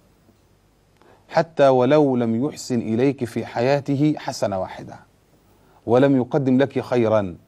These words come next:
مع كل واجب عليك أن تحسني إليه، وواجب عليك أن تكوني بارة بأبيك مهما فعل، لأن في ديننا بفضل الله تعالى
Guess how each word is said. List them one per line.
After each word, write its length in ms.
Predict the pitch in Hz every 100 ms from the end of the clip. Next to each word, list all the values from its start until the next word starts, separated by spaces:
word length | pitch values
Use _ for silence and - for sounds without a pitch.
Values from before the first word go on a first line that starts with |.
| _ _ _ -
مع 240 | 117 139 147
كل 500 | - 185 170 165 151
واجب 680 | 117 143 139 113 107 107
عليك 500 | 107 107 113 135 131
أن 240 | 147 139 104
تحسني 420 | - - 107 98
إليه، 360 | 95 87 - - _ _ _ _ _ _ _ _ _ _ _ -
وواجب 520 | 107 135 120 113 113
عليك 420 | 107 113 139 131
أن 220 | 127 101
تكوني 380 | 95 - 127 117
بارة 460 | 101 110 127 131 131
بأبيك 680 | 131 120 117 113 104 104 - - - _ _ _ _ _
مهما 260 | 131 139 139
فعل، 320 | - - - _ _ _ _ _ _ _ _ _ _ _ _ _ _ _ _
لأن 480 | 110 110 120 101 87 - _ _ -
في 200 | - 101
ديننا 440 | 131 165 156 127
بفضل 360 | 104 - 139 127
الله 220 | 131 131
تعالى 480 | 120 120 143 139